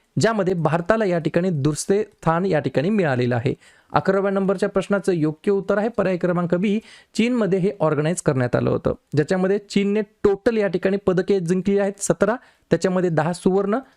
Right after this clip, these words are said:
चार रौप्य आणि तीन कांस्य. आपल्या भारताने टोटल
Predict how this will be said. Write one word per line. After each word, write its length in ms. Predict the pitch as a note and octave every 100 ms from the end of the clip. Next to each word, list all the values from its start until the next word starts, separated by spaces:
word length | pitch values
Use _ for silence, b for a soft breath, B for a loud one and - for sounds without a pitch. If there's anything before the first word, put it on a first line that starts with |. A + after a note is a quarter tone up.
| _
चार 220 | - F3+ E3+
रौप्य 440 | D#3+ E3+ - A3+ A#3+ -
आणि 120 | E3+ E3+
तीन 140 | F#3
कांस्य. 460 | G3+ F3 C3 - C3+ B B B -
आपल्या 260 | - A3
भारताने 440 | G3+ F#3+ G3 G#3 G#3+ -
टोटल 240 | G3+ G3+